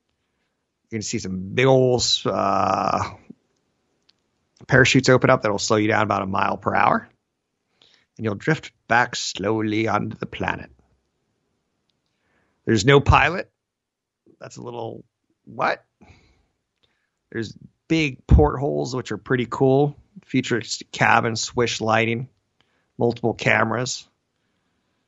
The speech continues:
Um, so that you can memorialize your trip into space and you can show it to all your friends and family.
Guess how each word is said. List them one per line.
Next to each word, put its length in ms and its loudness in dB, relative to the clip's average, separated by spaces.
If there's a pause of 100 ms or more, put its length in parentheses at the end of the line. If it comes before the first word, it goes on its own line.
(420)
Um, 260 -10
so 140 -4
that 80 4
you 60 -6
can 120 -6
memorialize 760 2
your 120 -6
trip 260 -4
into 140 -4
space 420 -4
and 100 -10
you 60 -4
can 140 -6
show 220 0
it 40 -4
to 100 -2
all 120 2
your 80 0
friends 260 2
and 100 -6
family. 500 -2